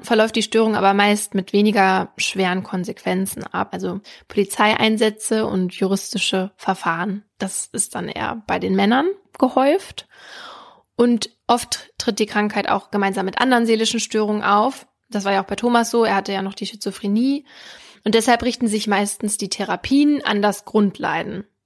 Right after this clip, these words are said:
Also wird dann auch ein Liebeswahn beispielsweise mit Neuroleptika oder Stimmungsstabilisierern behandelt und natürlich auch mit Psychotherapie.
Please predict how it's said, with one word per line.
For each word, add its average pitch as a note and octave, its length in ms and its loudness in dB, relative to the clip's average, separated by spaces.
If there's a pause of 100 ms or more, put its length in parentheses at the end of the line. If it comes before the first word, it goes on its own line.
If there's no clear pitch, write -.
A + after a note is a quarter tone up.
(140)
Also F#3+ 220 -4
wird G3+ 380 -4
dann G3 100 -2
auch F#3+ 180 -4
ein F#3 320 -6
Liebeswahn G#3 640 2
beispielsweise G3 540 -4
mit F#3+ 220 -6
Neuroleptika G#3 920 0 (300)
oder G3 200 2
Stimmungsstabilisierern G3 1400 0 (240)
behandelt A#3 720 2 (640)
und G#3+ 160 0
natürlich F#3+ 320 -4
auch F#3 120 -6
mit F3+ 200 -8
Psychotherapie. - 920 -8